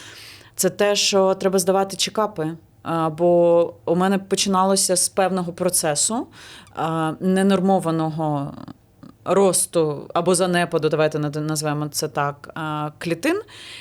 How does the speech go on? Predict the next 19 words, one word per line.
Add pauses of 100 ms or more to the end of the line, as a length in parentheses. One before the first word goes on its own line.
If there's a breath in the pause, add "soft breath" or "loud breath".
(200 loud breath)
І (480)
я (120)
не
до
кінця
там
антибіотик
приймала.
Ну,
словом,
думала,
що
воно,
знаєте,
як
у
нас
кажуть,
розсосеться.